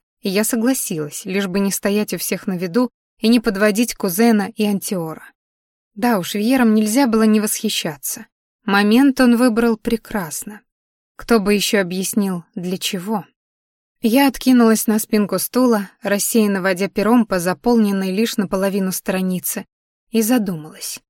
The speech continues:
Вьер Альтерни не оставлял мои мысли с того момента нашего неудачного знакомства. И официального, и не слишком. И что ещё хуже, не только мысли реагировали на него, разбегаясь и заставляя меня утрачивать контроль над эмоциями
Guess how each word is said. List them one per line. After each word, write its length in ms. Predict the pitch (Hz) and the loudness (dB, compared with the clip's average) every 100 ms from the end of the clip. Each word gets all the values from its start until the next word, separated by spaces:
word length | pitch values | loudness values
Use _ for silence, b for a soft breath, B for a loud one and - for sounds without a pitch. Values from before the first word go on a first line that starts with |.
| _ _ _ | _ _ _
Вьер 380 | 208 214 220 220 | -2 2 4 4
Альтерни 640 | 220 202 - 214 220 226 208 _ _ - | 4 2 0 2 4 4 2 _ _ -2
не 140 | 214 | 0
оставлял 560 | 226 - 208 226 277 190 | 2 2 2 4 4 2
мои 220 | 180 180 | 0 0
мысли 420 | 185 226 - 180 | 0 0 0 -4
с 100 | - | -2
того 240 | 202 190 | -2 0
момента 520 | 202 185 208 247 220 185 | 0 2 2 2 2 -2
нашего 400 | 190 214 190 180 | -2 -2 -2 -4
неудачного 600 | 185 180 196 - 185 175 | -2 -2 -4 -4 -6 -4
знакомства. 840 | 185 196 - 151 143 - 226 - _ _ _ _ _ | -4 -6 -8 -12 -12 -16 -18 -20 _ _ _ _ _
И 100 | - | -2
официального, 760 | 208 220 214 - 285 208 160 156 | -2 0 -2 0 2 2 -2 -6
и 140 | - | 0
не 140 | 226 254 | 4 2
слишком. 640 | - 175 143 - - 208 _ _ _ _ _ | 0 -6 -8 -12 -16 -18 _ _ _ _ _
И 100 | - | -8
что 180 | 202 - | -4 2
ещё 300 | 220 - 294 | 2 2 -2
хуже, 400 | 285 190 160 160 _ _ _ _ | -2 -4 -4 -8 _ _ _ _
не 160 | 214 240 | 0 2
только 340 | 294 269 262 | 2 2 4
мысли 420 | 240 233 - 175 | 6 6 2 -2
реагировали 640 | 170 175 175 175 175 160 156 | 0 0 0 -2 -4 -4 -6
на 120 | 160 | -6
него, 340 | 160 160 156 - _ _ _ _ | -6 -8 -12 -14 _ _ _ _
разбегаясь 680 | 202 196 185 196 247 233 - | -4 -4 -2 0 2 2 0
и 60 | 175 | -2
заставляя 520 | 180 - 214 240 233 | -2 -2 2 4 4
меня 260 | 208 208 | 4 2
утрачивать 600 | 208 220 214 - 185 180 | 0 0 0 -2 -4 -4
контроль 460 | - 190 185 226 220 | -4 -4 -2 0 0
над 200 | 185 175 | 0 -2
эмоциями 800 | 190 180 156 - 165 147 147 | -2 -2 -4 -8 -10 -12 -16